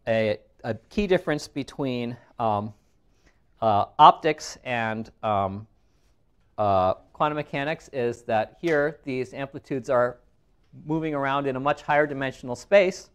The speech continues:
not just three dimensions, but two to the n dimensions if you have n, uh, degrees of freedom.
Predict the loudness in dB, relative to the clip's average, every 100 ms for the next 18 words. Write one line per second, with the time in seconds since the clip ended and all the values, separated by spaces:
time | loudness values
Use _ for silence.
0 | _ -2 -2 -2 -4 0 0 2 -2 -6
1 | -10 -8 -8 -2 -2 -2 -4 -4 -4 -6
2 | -8 -10 -18 -10 -4 -4 -4 -10 -10 -12
3 | _ _ _ -4 -2 -4 _ _ _ _
4 | _ _ -8 -6 -6 -4 0 2 2